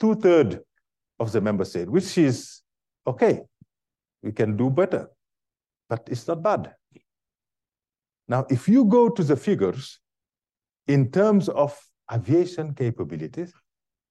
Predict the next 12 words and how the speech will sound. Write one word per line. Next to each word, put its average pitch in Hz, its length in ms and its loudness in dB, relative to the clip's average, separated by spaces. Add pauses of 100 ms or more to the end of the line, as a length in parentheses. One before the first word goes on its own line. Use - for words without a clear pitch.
(300)
you 165 360 2
are 123 460 0
extremely 170 840 -2
surprised, 151 680 -4 (1080)
because 180 400 2 (140)
out 208 360 0
of 185 200 0
one 190 220 2
hundred 202 460 0
ninety-four 170 880 0
member 165 300 0
states, 107 440 -4